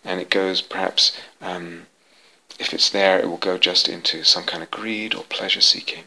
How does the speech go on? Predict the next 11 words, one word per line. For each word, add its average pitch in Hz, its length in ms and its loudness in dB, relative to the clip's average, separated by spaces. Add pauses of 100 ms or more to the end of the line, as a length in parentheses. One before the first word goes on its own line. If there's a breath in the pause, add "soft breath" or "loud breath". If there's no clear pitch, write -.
et - 60 -20 (140)
cetera. - 380 -8 (880)
It - 120 -12
has - 240 -2
to - 80 2
stay - 300 4
at - 80 -8
that 85 180 -10
one 87 220 -12
level, 90 300 -12 (2250 loud breath)
limited. 92 640 -8